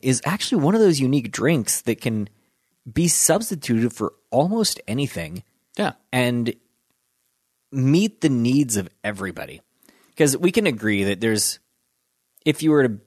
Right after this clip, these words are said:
Speaker 1: base a drink off of scotch, right? You're gonna
Speaker 2: Okay.
Speaker 1: have a harder time with general acceptance of people going, "Oh my God, I love this drink." You put
Speaker 2: Yeah.
Speaker 1: rum in that same drink, everybody's like, "Oh shit, yeah, give me more of that."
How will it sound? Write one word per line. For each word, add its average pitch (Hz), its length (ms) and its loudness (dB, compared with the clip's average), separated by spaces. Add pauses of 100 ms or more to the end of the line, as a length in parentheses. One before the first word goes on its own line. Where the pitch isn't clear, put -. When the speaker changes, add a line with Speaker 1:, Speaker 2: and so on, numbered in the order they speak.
(180)
Speaker 1:
base 110 240 0
a 107 40 -2
drink 101 240 -2
off 90 140 -4
of 80 60 -4
scotch, - 500 -6 (1000)
right? 98 300 -4 (960)
You're 131 160 2
gonna 147 120 4
Speaker 2:
Okay. 165 60 4
Speaker 1:
have 160 140 0
a 135 60 -2
harder 147 380 0
time 104 360 -2
with 95 120 -4
general 98 360 0
acceptance 82 460 -4
of 82 60 -14
people 92 200 -6
going, 87 220 -6
"Oh 120 120 -4
my 117 120 -2
God, 90 260 -4
I 85 140 -6
love 92 300 -6
this 82 160 -4
drink." - 280 -16 (760)
You 131 120 0
put 170 200 4
Speaker 2:
Yeah. 143 80 2
Speaker 1:
rum 117 200 4
in 139 80 2
that 101 140 -2
same 107 240 2
drink, 92 380 -4 (960)
everybody's 110 380 4
like, 92 180 0
"Oh 104 320 2
shit, - 280 0
yeah, 92 200 -2
give 95 120 -6
me 98 80 -4
more 90 200 -8
of 85 60 -10
that." 90 200 -10